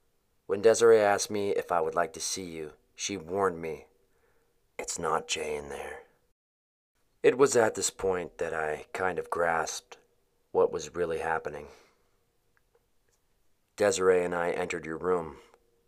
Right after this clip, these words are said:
When I saw you lying there with a section of your forehead cut open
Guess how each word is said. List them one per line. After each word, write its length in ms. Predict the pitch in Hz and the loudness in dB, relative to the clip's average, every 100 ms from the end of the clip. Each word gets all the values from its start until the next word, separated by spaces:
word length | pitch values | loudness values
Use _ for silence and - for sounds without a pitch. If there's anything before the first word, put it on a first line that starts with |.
| _ _ _ | _ _ _
When 140 | - 92 | 0 2
I 80 | |
saw 240 | 82 101 104 | 2 8 8
you 160 | 104 | 8
lying 400 | 98 98 101 95 | 2 2 2 0
there 200 | 85 80 | -4 -4
with 120 | 78 78 | -4 -4
a 40 | |
section 380 | - 95 - 90 | -2 0 0 -6
of 140 | 85 | -6
your 100 | 80 | -8
forehead 480 | - 92 90 80 78 | 0 4 4 2 -4
cut 180 | 82 78 | -2 0
open 360 | 78 - 76 | 0 -2 -6